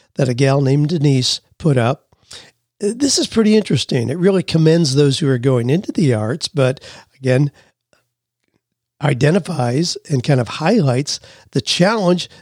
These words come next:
that you better do something unusual. Here's what Denise said, though, and I really like this. "I think everyone whose response to the financial struggle of an artist is, 'Well, you should have gone into tech or something useful,' should have to go thirty days with no reading,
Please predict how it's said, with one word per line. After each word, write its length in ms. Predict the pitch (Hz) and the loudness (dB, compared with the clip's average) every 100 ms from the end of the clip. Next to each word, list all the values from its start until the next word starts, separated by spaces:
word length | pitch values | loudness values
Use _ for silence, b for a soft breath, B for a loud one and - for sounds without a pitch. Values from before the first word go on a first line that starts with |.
| - | -6
that 60 | |
you 120 | 139 | -2
better 200 | 165 233 | 2 2
do 120 | 214 208 | 2 0
something 400 | - 185 185 170 | 2 2 2 2
unusual. 640 | 170 180 247 - - - _ B B - | 2 2 0 -2 -8 -12 _ B B 0
Here's 200 | 185 196 | 2 2
what 120 | 147 | 2
Denise 300 | 147 143 131 | 2 2 0
said, 240 | - 139 | -2 -2
though, 140 | 123 117 | -2 -2
and 80 | |
I 40 | 127 | -2
really 320 | 147 254 202 | -2 -2 0
like 280 | 165 156 - | 0 0 -2
this. 240 | 131 - | -10 -6
"I 80 | 139 | -4
think 220 | - 208 | -2 0
everyone 360 | 220 175 170 151 | 2 2 2 4
whose 200 | 160 147 | 2 2
response 560 | 135 - 147 143 - - B B | 0 -2 0 0 0 -8 B B
to 100 | - | -4
the 120 | 135 | -4
financial 500 | - 139 143 143 - | 0 2 4 2 -2
struggle 400 | - - 135 127 | -6 -2 -2 0
of 80 | 120 | -2
an 120 | 127 | 0
artist 420 | 143 156 123 - | 2 2 0 -2
is, 200 | 131 120 B B - | -4 -4 B B -2
'Well, 200 | 139 123 | 0 2
you 100 | 120 | 0
should 220 | - 143 | 0 0
have 100 | 131 | 0
gone 240 | 135 127 | 0 2
into 220 | 127 117 | 0 -2
tech 360 | 110 - 196 143 | -4 0 0 -2
or 80 | 123 | -6
something 380 | - 131 123 127 | -2 -2 -2 0
useful,' 560 | 180 - - 123 131 B B | 0 0 -8 -8 -10 B B
should 280 | - - 226 | -6 0 2
have 300 | 175 180 - | 2 2 0
to 100 | - | 0
go 140 | 147 139 | 0 0
thirty 540 | _ - 220 240 240 | _ -6 -2 0 0
days 320 | 175 165 151 | 2 2 2
with 180 | 135 - | -2 -2
no 200 | 139 143 | -2 0
reading, 520 | 180 165 165 190 202 | 2 2 2 0 -2